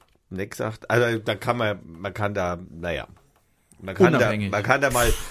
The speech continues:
Speaker 1: man kann da mal dagegen sein, pauschal, das sehe ich schon ein.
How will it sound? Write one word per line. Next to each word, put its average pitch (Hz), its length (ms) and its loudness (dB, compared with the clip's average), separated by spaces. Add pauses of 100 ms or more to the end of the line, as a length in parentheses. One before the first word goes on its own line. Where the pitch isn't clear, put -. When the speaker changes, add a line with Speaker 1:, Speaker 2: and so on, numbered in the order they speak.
(180)
Speaker 1:
man 110 100 2
kann 139 180 4
da 151 100 2
mal 131 140 4
dagegen 117 380 0
sein, 107 260 2
pauschal, 95 600 0
das 92 240 -8
sehe 85 100 -6
ich 82 80 -8
schon - 140 -14
ein. 50 200 -18